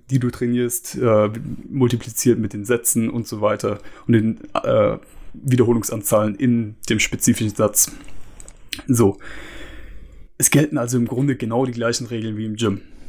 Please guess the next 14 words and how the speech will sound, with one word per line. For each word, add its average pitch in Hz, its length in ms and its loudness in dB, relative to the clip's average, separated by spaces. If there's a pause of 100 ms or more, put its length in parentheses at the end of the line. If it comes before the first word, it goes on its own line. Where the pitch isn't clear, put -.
(560)
Du 127 120 4
musst - 320 6
vor - 240 -6
allem, 151 320 4
das 113 180 0
ist 113 100 -2
wichtig, 120 380 0
was - 160 0
du 120 60 4
dir 110 100 6
zu 113 140 -4
Hause 120 180 2
merken 120 560 0
musst, 127 480 0